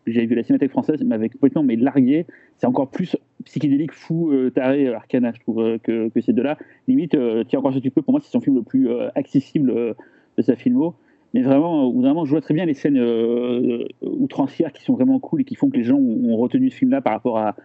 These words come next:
à l'histoire du cinéma fantastique, enfin, du, du western, on va dire, quoi. Mais vraiment, je passe pas, quoi. Et vraiment, autant Les Simons et les cadavres, je me raccrochais beaucoup à l'esthétique ultra stylisée, autant là, globalement, j'en ai pas eu quand même pour trop, trop, trop, euh, <laughs> pour mon argent.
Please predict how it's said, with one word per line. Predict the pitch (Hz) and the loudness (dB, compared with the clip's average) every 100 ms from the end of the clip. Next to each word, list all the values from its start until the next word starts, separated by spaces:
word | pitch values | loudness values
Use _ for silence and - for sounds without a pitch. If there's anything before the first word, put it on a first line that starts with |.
| _ _ _ | _ _ _
à | - | -2
l'histoire | 127 135 | 2 2
du | 131 | 2
cinéma | 135 127 131 117 - - | 2 2 2 0 -6 -8
fantastique, | 117 117 - 135 | -2 -2 -2 0
enfin, | 123 | 2
du, | 120 | 2
du | 110 | 2
western, | 113 117 170 147 | 0 0 0 2
on | |
va | 127 | 2
dire, | 160 | 0
quoi. | - 180 - _ _ _ - | -2 -6 -8 _ _ _ -2
Mais | 117 | 0
vraiment, | 113 123 135 | 2 0 0
je | - | -2
passe | 123 | -4
pas, | - 113 | -2 -2
quoi. | 120 | 0
Et | 127 | 2
vraiment, | 131 170 | 2 0
autant | 175 - 185 - 269 | -2 -4 -2 -2 -4
Les | 123 127 | -2 -2
Simons | 123 147 139 | 0 0 4
et | |
les | 143 | 4
cadavres, | 143 143 147 117 | 2 0 -2 -2
je | 117 | -2
me | |
raccrochais | 127 135 123 131 | -2 -2 -2 -2
beaucoup | 123 143 - | -2 -2 0
à | 139 | 0
l'esthétique | - 131 143 - - | 0 -4 -6 -12 -8
ultra | 156 139 - 147 | -6 -6 -4 -6
stylisée, | - 120 123 131 165 | -2 -2 0 0 0
autant | 151 135 131 | 0 2 2
là, | 156 180 _ _ _ _ _ _ - | 0 -2 _ _ _ _ _ _ -2
globalement, | 127 123 135 - | 0 2 0 0
j'en | 123 | -2
ai | |
pas | 113 151 | 0 -2
eu | 160 | -2
quand | 139 | 0
même | 143 | -2
pour | - 135 - | -2 -8 -8
trop, | - - | -6 -2
trop, | 139 - | -2 -2
trop, | 127 - 147 139 | -2 0 2 2
euh, | 113 110 110 117 110 120 | 0 -2 -2 0 0 -2
<laughs> | - | 0
pour | 139 | 2
mon | 127 | 2
argent. | 113 110 135 185 | 0 0 0 -2